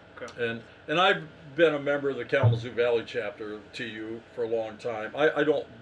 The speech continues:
Speaker 2: do much. I'm not involved anymore. I never was really involved, but I'd go to the banquets and
Speaker 1: Sure.
Speaker 2: occasionally meeting. But, um, that's how that came about. And I formed, uh, formed a club. Um, have a, have a, uh,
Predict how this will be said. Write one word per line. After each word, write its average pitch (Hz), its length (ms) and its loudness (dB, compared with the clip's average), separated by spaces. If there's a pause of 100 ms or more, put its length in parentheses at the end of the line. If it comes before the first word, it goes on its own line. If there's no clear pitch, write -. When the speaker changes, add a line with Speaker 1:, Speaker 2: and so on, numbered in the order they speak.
(120)
Speaker 2:
do 123 160 -8
much. 113 340 -6
I'm 120 140 -10
not 113 180 -6
involved 107 480 -6
anymore. 104 340 -10
I 143 100 2
never 147 260 2
was 104 180 -10
really 110 240 -6
involved, 98 380 -6
but 104 40 -6
I'd 101 160 -6
go 104 140 -4
to 101 80 -10
the 95 80 -12
banquets 98 540 -10
and 98 100 -14 (420)
Speaker 1:
Sure. - 140 -12 (100)
Speaker 2:
occasionally 101 460 -8
meeting. 95 400 -12
But, 95 240 -8
um, 90 200 -10 (1040)
that's 156 260 4
how 165 120 6
that 139 220 2
came 123 200 -6
about. 95 440 -6
And 117 100 -8
I 131 140 0
formed, 131 480 -4
uh, 117 260 -2 (1200)
formed 147 240 0
a 156 60 2
club. 139 420 0 (840)
Um, 113 520 -2 (680)
have 110 100 -6 (160)
a, - 40 -6
have 127 180 -2
a, 127 160 -10
uh, 113 280 -2